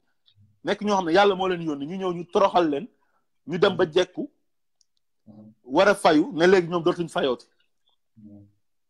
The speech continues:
Yonent bi sallallahu alayhi wa sallam dëkk bi mu dëkk, comme yow nga dëkk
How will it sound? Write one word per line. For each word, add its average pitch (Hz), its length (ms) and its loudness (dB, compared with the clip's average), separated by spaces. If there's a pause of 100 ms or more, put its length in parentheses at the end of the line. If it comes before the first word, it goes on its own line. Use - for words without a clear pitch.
(560)
Yonent 202 300 2
bi 190 80 -6
sallallahu 185 420 6
alayhi 180 140 4
wa 175 80 2
sallam 165 360 2
dëkk 208 220 0
bi 170 120 -2
mu 196 100 0
dëkk, 151 380 0
comme 190 200 2
yow 185 140 6
nga 170 120 2
dëkk 180 300 0